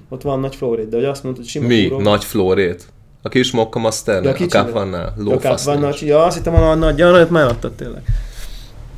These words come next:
Speaker 1: Azt hittem, a izéről beszélsz.
Speaker 2: Nekem nem volt nagy, nekem a Bechmore volt.
Speaker 1: De eladtad azt a régit.
Speaker 2: Mit?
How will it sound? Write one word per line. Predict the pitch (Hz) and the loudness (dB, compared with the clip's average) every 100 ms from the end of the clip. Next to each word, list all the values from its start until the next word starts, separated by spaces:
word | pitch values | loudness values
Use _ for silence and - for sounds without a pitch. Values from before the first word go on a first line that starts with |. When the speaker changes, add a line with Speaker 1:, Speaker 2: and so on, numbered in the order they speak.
| - 127 | -12 -12
Speaker 1:
Azt | 135 - | -10 -12
hittem, | 123 120 - - - | -12 -12 -16 -20 -12
a | |
izéről | 120 104 113 - | -12 -10 -12 -14
beszélsz. | - - - - - | -6 -6 -6 -10 -14
Speaker 2:
Nekem | 95 151 | -8 -6
nem | 135 | -4
volt | 87 - | -6 -10
nagy, | - 90 | -8 -8
nekem | 95 104 | -6 -6
a | 98 | -2
Bechmore | 101 101 92 87 85 | -4 -4 -10 -8 -8
volt. | 98 98 - | -10 -12 -14
Speaker 1:
De | 113 120 | -8 -6
eladtad | 120 117 123 123 117 - | -4 -4 -6 -10 -12 -20
azt | - - | -20 -18
a | |
régit. | 113 113 104 104 - | -12 -12 -12 -14 -10
Speaker 2:
Mit? | 107 98 - | -10 -10 -14